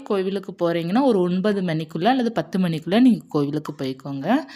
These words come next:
இப்ப மாலை நேரம் போறீங்க அப்படின்னா, ஒரு ஐந்து முப்பதுலேருந்து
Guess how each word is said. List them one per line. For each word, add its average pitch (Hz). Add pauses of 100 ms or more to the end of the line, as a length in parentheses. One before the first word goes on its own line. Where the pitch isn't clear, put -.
(220)
இப்ப -
மாலை 208
நேரம் 185
போறீங்க 165
அப்படின்னா, 165
ஒரு 254
ஐந்து 190
முப்பதுலேருந்து 180